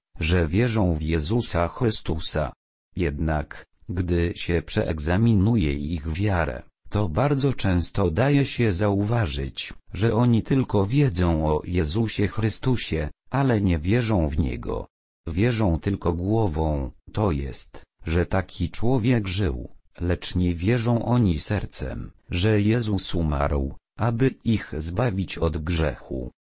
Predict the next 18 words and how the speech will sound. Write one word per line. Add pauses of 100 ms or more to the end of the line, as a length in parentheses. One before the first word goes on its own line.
(200)
Jest
to
jedynie
umysłowe
zbliżenie
się
do
Chrystusa, (220)
lecz
dalej
nie
idzie. (240)
Jest
to
więc
inny
zarys
drogi,